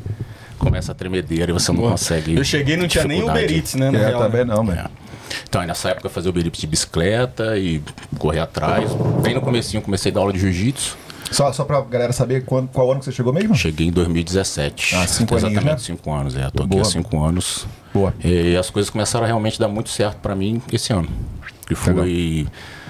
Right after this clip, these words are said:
Speaker 1: no ápice aí também da, da, da dificuldade de achar pessoas pra trabalhar, que eu acho que,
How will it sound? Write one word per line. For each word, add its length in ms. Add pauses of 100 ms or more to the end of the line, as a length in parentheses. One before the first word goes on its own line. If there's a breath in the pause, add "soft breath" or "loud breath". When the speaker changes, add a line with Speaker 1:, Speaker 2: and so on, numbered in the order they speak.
(160 loud breath)
Speaker 1:
no 320
ápice 340
aí 120
também 340
da, 260
da, 380
da 100
dificuldade 640
de 80
achar 200
pessoas 360
pra 140
trabalhar, 720
que 80
eu 80
acho 180
que, 220